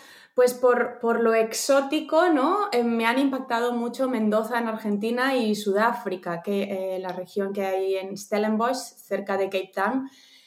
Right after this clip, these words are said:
eh, son espectaculares, pero cerquita tenemos cosas también maravillosas, así que en Francia, Italia, Portugal, España, hay lugares para escaparnos tres días, un fin de semana, una semana, muy, muy interesantes.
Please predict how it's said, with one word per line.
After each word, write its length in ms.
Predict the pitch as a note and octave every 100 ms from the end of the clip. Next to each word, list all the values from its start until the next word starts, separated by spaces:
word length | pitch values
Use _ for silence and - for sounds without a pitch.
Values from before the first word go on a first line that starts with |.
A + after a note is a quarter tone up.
| _ -
eh, 260 | G3+ G3
son 200 | F#3+ G3+
espectaculares, 760 | G#3 G#3 - G3+ G3+ G#3 G#3+ G#3
pero 360 | G#3+ G#3 G3+ -
cerquita 560 | - C#4 C4+ C4 C4+ D#4+
tenemos 380 | C4 A3 B3+
cosas 320 | - G3+ A#3 -
también 680 | G3 F#3 G3+ A#3 B3 A#3 -
maravillosas, 1120 | F#3+ F#3+ F#3 F3+ F3+ F#3+ G3+ A3 G#3+ F3 F3
así 260 | F3 F#3+ F#3+
que 280 | G#3+ G#3 F#3
en 120 | G3
Francia, 400 | G#3+ A3+ A3 G3
Italia, 540 | F#3 A3 A3 G3 F#3
Portugal, 560 | F#3 F3 G3 G3 A3 A3
España, 500 | G3+ - G#3+ G#3 F#3+
hay 360 | F#3 G3+ G3+ - - - _ -
lugares 420 | C4 C4 C#4+ D4
para 120 | E4
escaparnos 800 | E4 - A3 G#3+ A3+ C4 C4 - _
tres 300 | G#3+ G#3+ G3+
días, 440 | G#3+ G#3 G3+ G3+
un 120 | G#3+ G#3
fin 100 | G#3
de 80 |
semana, 540 | G3+ G3 F#3+ F#3+ G3 G3
una 180 | G3 G3
semana, 800 | G3+ F#3 F3 G3 G3+ G3 F#3+ _ _
muy, 320 | G3 G#3 A3+
muy 140 | G#3+ G#3
interesantes. 760 | G3 F3+ F3+ F3 G3 F#3 _